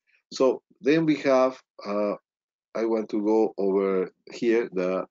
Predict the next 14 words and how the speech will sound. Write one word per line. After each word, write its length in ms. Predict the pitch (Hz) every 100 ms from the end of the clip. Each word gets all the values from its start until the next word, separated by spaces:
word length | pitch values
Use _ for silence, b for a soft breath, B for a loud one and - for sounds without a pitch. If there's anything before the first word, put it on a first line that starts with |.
| -
uh, 280 | 92 92 -
testicles. 640 | 120 120 123 - 151 160 _ - B B B B -
The 100 | 120
testicles, 500 | 180 180 180 180 160
we 140 | 139
have 240 | 135 135 127
the 180 | 113 104
tunic 300 | 127 127 127
albuginia. 640 | 113 98 98 127 139 156
We 140 | 104 101
already 380 | 95 95 92 90
talked 240 | 104 101
about 260 | 95 101 101
that. 200 | 123